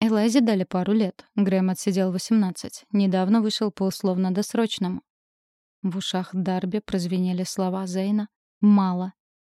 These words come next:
"И что ты думаешь по этому поводу?" "Здесь их ждет одно унижение. Он потерял врачебную лицензию. Заново ее уже не получат.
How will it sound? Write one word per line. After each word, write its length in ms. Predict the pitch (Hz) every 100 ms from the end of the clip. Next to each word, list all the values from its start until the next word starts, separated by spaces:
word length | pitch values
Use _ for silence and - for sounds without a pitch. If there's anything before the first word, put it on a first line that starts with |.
| _ _ _
"И 80 | 202
что 180 | - 190
ты 100 | 202
думаешь 400 | 190 185 185 -
по 80 | 185
этому 320 | 185 185 185
поводу?" 400 | - 185 190 233 _ _ _ _ _ -
"Здесь 400 | 214 175 196 -
их 120 | 269
ждет 320 | 202 175 180
одно 220 | 180 190 185
унижение. 580 | 208 220 214 185 180 - -
Он 160 | 269
потерял 420 | 262 233 226 254 233
врачебную 600 | 190 185 196 185 185 185
лицензию. 580 | 185 - 185 175 185 -
Заново 480 | - 196 190 185 208
ее 260 | 247 247 233
уже 160 | 180 185
не 120 | 180
получат. 540 | 220 220 180 190 -